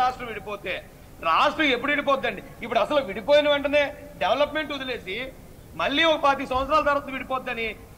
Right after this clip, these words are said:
అప్పుడు కోసం ఇప్పుడు పనిచేస్తున్నారట వీళ్ళు. ఏడి కళ్ళ ముందు పాడైపోయిన రోడ్లు లేరు,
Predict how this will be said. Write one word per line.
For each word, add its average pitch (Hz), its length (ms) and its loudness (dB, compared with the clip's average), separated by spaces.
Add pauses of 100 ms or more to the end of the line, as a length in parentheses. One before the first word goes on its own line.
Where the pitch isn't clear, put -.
(140)
అప్పుడు 277 300 -2
కోసం 269 240 2
ఇప్పుడు 277 220 -2
పనిచేస్తున్నారట 240 580 -4
వీళ్ళు. 147 200 -10 (760)
ఏడి 302 140 2 (200)
కళ్ళ 208 240 2
ముందు 320 200 0
పాడైపోయిన 285 440 4
రోడ్లు 254 260 0
లేరు, 214 300 -2